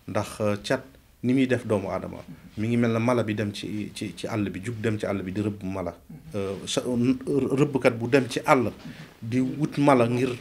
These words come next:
jàpp ko. Nee na bu koy, bu koy wër, da koy wër ba gis ko. Bu ko gisee, diir ko ba jam ko. Su ko jamee, indi ko ci biir kër gi, fees ko, def ko ci cin li. Nee na cat nun raw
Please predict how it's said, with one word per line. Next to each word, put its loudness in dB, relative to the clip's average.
jàpp 0
ko. -12
Nee 2
na 2
bu -2
koy, 6
bu -2
koy 4
wër, 6
da -4
koy 0
wër 4
ba 0
gis -2
ko. -8
Bu -4
ko 4
gisee, 2
diir 4
ko 0
ba 0
jam 0
ko. -4
Su -6
ko 4
jamee, 4
indi 0
ko -10
ci -8
biir -2
kër 0
gi, -8
fees 4
ko, 0
def 0
ko -8
ci -10
cin -2
li. -10
Nee -4
na -2
cat 0
nun 0
raw 6